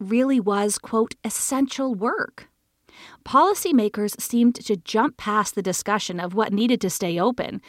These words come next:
what could have been slowed down, and what needed to close. In March twenty twenty, writing for Refinery Twenty-nine, Asia Ewart and Nadia Ibrahim explained that essential, quote,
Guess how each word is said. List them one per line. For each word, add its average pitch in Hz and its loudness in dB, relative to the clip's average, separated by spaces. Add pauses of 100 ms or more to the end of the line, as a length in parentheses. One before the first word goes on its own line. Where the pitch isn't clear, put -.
(280)
what 214 2
could 311 -2
have 175 -6
been 180 -2
slowed 185 -2
down, 185 0 (240)
and 202 2
what 277 4
needed 240 0
to - -6
close. - -2 (580)
In 254 8
March 269 4
twenty 202 0
twenty, 196 0
writing 247 2
for 196 0
Refinery 226 2
Twenty-nine, 185 -2 (360)
Asia 226 6
Ewart 185 0 (100)
and 196 2
Nadia 254 2 (100)
Ibrahim 196 0 (300)
explained 339 -2
that 247 4
essential, 285 2
quote, 254 0